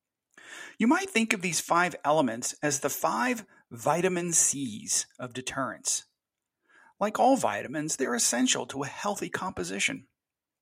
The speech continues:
These five items, in theory, can apply to any domain requiring deterrence, whether it be in cyberspace or outer space,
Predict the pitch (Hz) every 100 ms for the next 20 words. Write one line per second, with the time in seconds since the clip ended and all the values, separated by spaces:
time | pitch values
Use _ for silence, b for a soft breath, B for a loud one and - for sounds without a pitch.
0 | _ _ _ b b b b b 254 262
1 | 226 233 196 175 190 196 156 147 - 160
2 | 165 165 - 127 - 127 143 135 - 151
3 | 196 214 123 113 107 78 117 117 131 131
4 | 135 135 151 160 156 156 - 269 - -
5 | - 135 127 123 120 131 120 117 - 117
6 | 135 151 - 165 180 - 202 - 196 240
7 | - - - - -